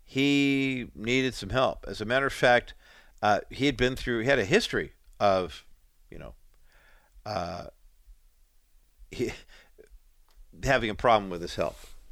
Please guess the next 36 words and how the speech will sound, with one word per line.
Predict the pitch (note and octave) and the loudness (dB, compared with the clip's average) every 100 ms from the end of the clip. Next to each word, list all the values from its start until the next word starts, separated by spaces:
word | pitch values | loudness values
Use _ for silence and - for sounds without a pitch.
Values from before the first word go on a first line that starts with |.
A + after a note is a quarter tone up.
| - - - - _ - | -20 -20 -20 -20 _ 0
This | D3 A3 | 0 2
is | G3+ | 0
a | |
guy | C3 B2 G2+ G2+ A2 A2 | 4 6 6 6 2 -2
who, | - B2+ | 0 2
when | G#2 A#2 | 4 0
he | G#2+ C#3+ | 0 0
met | C3+ B2 G#2 | 2 0 0
Mia, | B2+ F3 A2+ G2+ A2 - - - - | 2 4 4 2 -2 -12 -20 -20 -18
she | - - | -2 2
was | F#3+ D#3 B2 | 4 4 2
a | |
recently | G2+ D3 D3+ D3 C#3 | 2 2 0 -2 -2
divorced | A2+ A2 A#2 - | 0 2 2 2
single | B2+ B2 | 0 0
mom | A2 G2+ G2 G2+ | 2 2 2 0
trying | A#2+ A2+ | -2 0
to | G#2+ | 2
raise | G#2 G2+ - | 2 2 -2
two | - G2+ | -6 -4
teenage | - G#2 F#2 D#2 - | -2 -2 -2 -4 0
boys. | A#2+ F#2 C#2 - - - - - _ - | 2 2 0 -8 -16 -20 -20 -20 _ 2
Robbie | B2 F#3 G3 C#3 B2+ D#3+ - | 6 6 8 6 4 0 -4
used | A2+ C#3 - | 0 2 2
to | A#2 | 0
be | B2 A#2 | 2 2
a | F#2+ | 2
fit | - F#3+ C3 | 4 2 2
and | C3 | -4
successful | B2 - D3 - A#2 | -4 2 2 2 -2
businessman, | F#2+ D#3 F#3+ E3 B2 - F#2 E2 F2+ - - - - _ - | 4 4 4 2 0 0 -2 -2 -6 -10 -20 -20 -20 _ -2
but | A#2 - | 0 4
then | D3 D#3 D3+ - | 4 4 2 -2
he | B2+ C3 | -2 2
overdid | C3+ D3 C3+ G2+ C3 C#3 | 4 4 2 2 4 6
it | B2 | 6